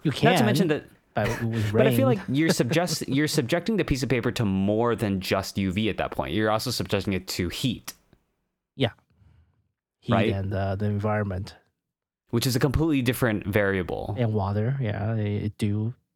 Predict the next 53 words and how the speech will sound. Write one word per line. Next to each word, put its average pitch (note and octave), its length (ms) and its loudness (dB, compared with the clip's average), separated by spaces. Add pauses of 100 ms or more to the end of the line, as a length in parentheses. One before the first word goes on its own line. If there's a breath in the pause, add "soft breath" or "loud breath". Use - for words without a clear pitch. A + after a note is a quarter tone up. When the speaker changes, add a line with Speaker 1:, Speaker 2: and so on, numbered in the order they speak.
(120)
Speaker 1:
drop G2 280 -6
in A2 120 -4
the G2+ 60 -2
morning. G2+ 220 -2
Oh, F3+ 100 2
no, A3+ 280 0
if F#3 160 0
you E3+ 80 0
park D3+ 260 -2
in C#3+ 100 0
a - 40 -2
garage, G#2+ 320 -2
you G2+ 80 -8
don't G#2 140 -6
have G#2 180 -10
dew - 180 -10 (220)
issues. - 460 -10 (200)
Speaker 2:
Yeah, F3 120 2
but - 140 0
the, D3 140 2
if D3 80 0
I D3+ 60 4
park D#3+ 180 2
in D3 60 2
the C3 60 2
garage, A#2+ 260 2
it's G#2 160 -2
not A2+ 140 2
gonna A2+ 100 0
get G#2+ 180 2
any F#2+ 140 0
sun. - 460 -4 (240)
<laughs> - 220 -16
Speaker 1:
Yeah. G#2+ 260 -4 (340)
Okay, A2 240 -2 (140)
yeah. - 100 -6 (500 loud breath)
Speaker 2:
So, B2 300 0 (640 loud breath)
um, A2 480 2 (320)
I've, C3 240 -2
we D3 140 2
felt F#3+ 180 2
like E3+ 140 2
this D#3 100 0
was D3+ 80 0
probably C#3+ 240 2
the A2+ 140 0
best - 800 -4
that G#2 120 2
we A2+ 60 0
could A2+ 160 0
get A#2+ 140 0
around. C#3 340 0
And A#2 380 0